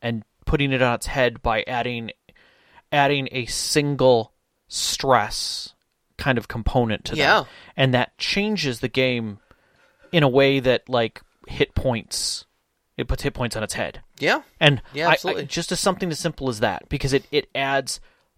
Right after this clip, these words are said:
Speaker 1: a weight to the system, and it's an important weight to the system that's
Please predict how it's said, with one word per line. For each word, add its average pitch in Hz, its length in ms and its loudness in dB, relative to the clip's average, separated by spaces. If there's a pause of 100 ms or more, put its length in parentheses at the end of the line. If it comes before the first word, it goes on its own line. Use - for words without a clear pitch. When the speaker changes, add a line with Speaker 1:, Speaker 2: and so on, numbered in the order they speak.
(140)
Speaker 1:
a 151 100 4
weight 135 400 0
to 143 140 0
the 120 120 0
system, 110 600 0 (100)
and 127 160 -2
it's - 140 -8
an 127 60 -6
important 151 760 -4
weight 110 260 -10
to - 120 -12
the 113 100 -8
system 120 340 -10
that's 107 160 -12